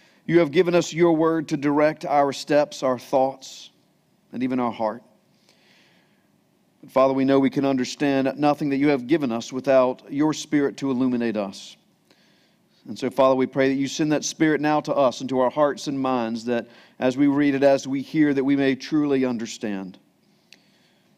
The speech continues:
Father, bless this holy reading of your holy word,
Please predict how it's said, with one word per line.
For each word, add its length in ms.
Father, 180
bless 300
this 180
holy 260
reading 340
of 100
your 140
holy 260
word, 420